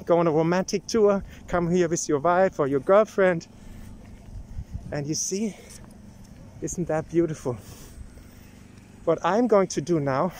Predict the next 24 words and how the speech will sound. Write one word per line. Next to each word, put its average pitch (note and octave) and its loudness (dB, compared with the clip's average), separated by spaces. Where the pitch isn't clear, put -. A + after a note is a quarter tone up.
I D3 -4
think F#3 -4
I D#3+ 0
will D#3 -2
have D#3 -2
a C#3+ -8
coffee - -6
first - -4
in D3+ -2
here, F#3+ 0
in C#3+ -2
this D3+ -6
bar D3 -2
restaurant, D3+ -2
to - -10
start F3 0
off, D#3+ 2
to D#3+ 0
have D3 -2
a D3 -8
break E3 0
from D3+ 0
the B2+ -2
biking. F3+ 0